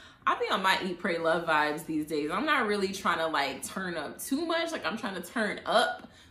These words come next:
but I'm not <laughs> trying to turn all the way up. I think the craziest thing that may have happened to me is there was a waiter who appeared to have a little crush on me, like, started to twerk near me, uh, at dinner one night.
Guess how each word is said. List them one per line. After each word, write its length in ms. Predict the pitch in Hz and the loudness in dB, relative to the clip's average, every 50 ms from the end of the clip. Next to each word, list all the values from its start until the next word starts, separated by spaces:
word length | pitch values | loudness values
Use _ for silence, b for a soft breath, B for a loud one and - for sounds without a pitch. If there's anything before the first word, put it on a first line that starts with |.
| B - | B -6
but 140 | 170 160 | -4 -2
I'm 160 | 160 170 190 196 | -2 -2 2 4
not 200 | 214 196 - - - - | 4 4 4 2 -6 -12
<laughs> 140 | - - | -16 -12
trying 280 | - - - 233 202 175 | -10 -2 0 2 2 2
to 100 | 165 - | 0 -4
turn 300 | - - 202 170 160 160 - - | -2 -2 -2 -2 -2 -6 -4 0
all 280 | 151 165 170 175 170 | 2 2 2 2 0
the 100 | 202 202 | -2 -2
way 260 | 202 202 202 202 - | -2 -2 -4 -4 -2
up. 380 | - 196 202 202 202 185 - B B B B B B B B - | -2 0 0 0 -2 -4 -8 B B B B B B B B -4
I 100 | - 190 | -4 -4
think 260 | 185 - 175 165 160 | -2 -2 -4 -4 -4
the 80 | - 170 | -8 -8
craziest 580 | - - 165 170 185 175 175 175 170 175 170 | -4 -2 0 0 0 0 0 0 0 -2 -4
thing 240 | - 160 156 160 165 | -6 -6 -6 -4 -6
that 120 | 151 143 147 | -6 -6 -6
may 140 | 143 151 | -6 -6
have 160 | 156 143 143 160 | -6 -6 -6 -4
happened 380 | 156 143 151 151 - 165 170 | -2 -4 -4 -4 -4 -6 -6
to 120 | - 170 160 | -6 -6 -8
me 280 | 160 160 160 156 - | -6 -6 -6 -6 -6
is 260 | - 135 147 156 147 | -4 -4 -4 -4 -4
there 180 | - 151 147 151 | -4 -6 -6 -4
was 140 | 151 151 147 | -4 -6 -6
a 80 | 143 | -6
waiter 480 | 139 135 139 147 151 147 143 143 143 143 | -6 -6 -4 -4 -4 -4 -6 -6 -8 -8
who 420 | 156 160 156 156 151 151 151 - B B B B B B B B | -6 -4 -4 -2 -2 -2 -4 -6 B B B B B B B B
appeared 360 | 190 185 - 285 262 359 359 370 | -10 -4 -2 -2 -2 -2 -2 -2
to 40 | |
have 160 | 359 302 302 233 | 0 0 0 0
a 40 | |
little 200 | 233 214 202 202 | -2 -2 -2 -2
crush 320 | 208 - 277 262 285 - - | -2 -2 0 0 0 0 -2
on 240 | 302 285 285 277 269 | -2 -2 -2 0 0
me, 360 | 285 285 285 285 285 262 - | 0 0 0 -2 -2 -2 -4
like, 440 | - 302 320 330 294 269 233 226 214 | 0 0 2 2 2 -2 -6 -8 -10
started 380 | - - - 320 330 330 285 - | -4 -2 0 0 0 0 -2 -4
to 60 | 311 | -4
twerk 380 | 262 - - 349 349 - 370 | -6 -4 -2 -2 -2 0 -2
near 260 | 370 359 370 370 359 349 | -2 -2 -2 0 0 0
me, 540 | 349 370 370 370 370 370 370 - - - - _ _ - | 0 2 2 2 0 0 -2 -4 -8 -18 -20 _ _ -6
uh, 460 | - 302 311 - - - 311 311 294 - - | -2 0 0 2 2 2 2 2 0 0 0
at 240 | - 254 254 262 285 | 0 0 0 0 -2
dinner 260 | 349 359 381 392 381 | -2 -2 -2 -2 -2
one 160 | 392 392 381 | -2 -2 0
night. 400 | 403 392 403 403 403 415 427 | 2 2 0 0 -4 -6 -8